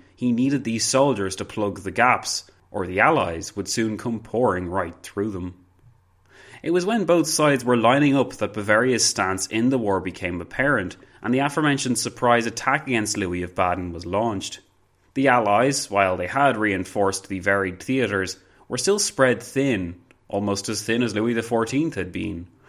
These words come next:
and thus a wild card, as Max of Bavaria represented, could do unforeseen damage by upsetting the carefully balanced apple cart and roaming through lands whose soldiers had been stationed elsewhere.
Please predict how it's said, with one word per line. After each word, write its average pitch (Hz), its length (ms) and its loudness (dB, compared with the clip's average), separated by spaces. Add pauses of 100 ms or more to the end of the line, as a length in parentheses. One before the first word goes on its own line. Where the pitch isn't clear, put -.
(200)
and 147 160 -2
thus 160 180 0
a 143 100 2
wild 147 460 2
card, 87 400 0
as 92 260 -2
Max 95 320 -2
of 90 100 -10
Bavaria 92 400 0
represented, 95 720 -2 (300)
could 139 120 -6
do 151 180 4
unforeseen 160 520 0
damage 110 460 2
by 92 180 2
upsetting 98 720 0
the 90 140 -8
carefully 90 480 -4
balanced 87 440 -4
apple 90 220 -6
cart 101 360 -2 (240)
and 104 240 -4
roaming 113 400 2
through 104 260 -4
lands 113 520 0
whose 123 200 -2
soldiers 120 440 0
had 104 160 0
been 110 120 -4
stationed 90 480 -4
elsewhere. 95 640 -2